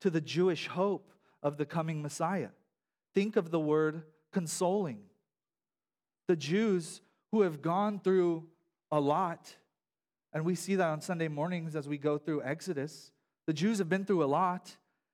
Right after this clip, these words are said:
They have groaned in times of bondage. They've wept in times of exile.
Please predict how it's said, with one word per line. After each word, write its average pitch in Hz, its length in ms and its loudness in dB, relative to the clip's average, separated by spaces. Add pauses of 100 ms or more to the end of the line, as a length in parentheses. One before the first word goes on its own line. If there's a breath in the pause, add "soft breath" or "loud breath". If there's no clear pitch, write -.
(120)
They 175 120 4
have 175 340 0 (320 soft breath)
groaned 160 600 2
in 147 180 -2
times 160 360 -2
of 139 140 -4
bondage. 139 580 0 (580)
They've 165 180 0
wept 147 440 0
in 156 140 -6
times 156 320 -4
of 131 100 -2
exile. 127 680 -2